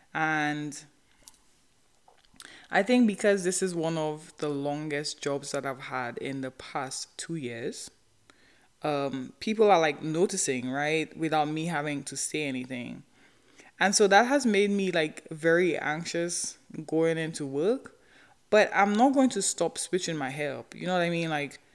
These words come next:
I'm not gonna stop switching my hair up because I'm anxious that I would be the center of attention or, like, people would make a comment about it. Um, it's hardly ever negative. Well, it's never negative. Let me just say that.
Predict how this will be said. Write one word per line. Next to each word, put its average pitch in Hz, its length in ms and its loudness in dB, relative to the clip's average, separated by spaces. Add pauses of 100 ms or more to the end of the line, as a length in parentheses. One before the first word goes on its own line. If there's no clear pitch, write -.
(260)
I'm 185 120 4
not 220 100 2
gonna 202 260 2
stop 165 420 0
switching 170 300 -6
my 160 160 -2
hair 165 140 -2
up 156 100 -6
because 156 300 -4
I'm 147 220 -6
anxious 156 440 -6
that 139 180 -6 (340)
I 147 120 -2
would 147 240 -4
be 143 120 -10
the 139 200 -4
center 139 340 -8
of 123 80 -10
attention 120 640 -10
or, 131 120 -6
like, 120 200 -4
people 131 260 -6
would 123 220 -6
make 127 260 -10
a 123 60 -16
comment 123 520 -10
about 117 360 -14
it. - 160 -10 (680)
Um, 147 600 -2 (320)
it's 190 160 -2
hardly 196 440 2
ever 180 280 2
negative. 170 960 2
Well, 175 280 4 (120)
it's 185 180 4
never 233 240 6
negative. 147 580 0
Let 160 140 -2
me 196 120 2
just 147 220 0
say 139 140 -2
that. 135 360 -4